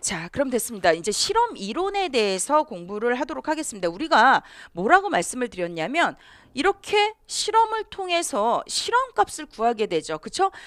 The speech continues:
잔류액의 조성, 그다음에, 어, 유출액의 조성 다 구할 수 있어요. 실험을 통해서. 그쵸?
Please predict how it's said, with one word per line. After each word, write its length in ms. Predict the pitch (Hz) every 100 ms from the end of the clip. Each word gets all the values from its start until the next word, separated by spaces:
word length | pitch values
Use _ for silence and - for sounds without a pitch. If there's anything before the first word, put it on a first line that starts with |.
| -
잔류액의 840 | - 220 214 262 294 285 247 269 269
조성, 460 | 208 185 240 220
그다음에, 560 | 220 196 180 208 247 254 - - -
어, 460 | 185 180 180 165 - _ _ _ _ _ _ _ _ 226
유출액의 540 | 247 - 277 254 240
조성 280 | - 202 -
다 220 | - 254
구할 240 | - 233
수 120 | 226 175
있어요. 260 | - 151
실험을 480 | 165 - 370 359 330
통해서. 360 | - 247 180 165
그쵸? 300 | 190 -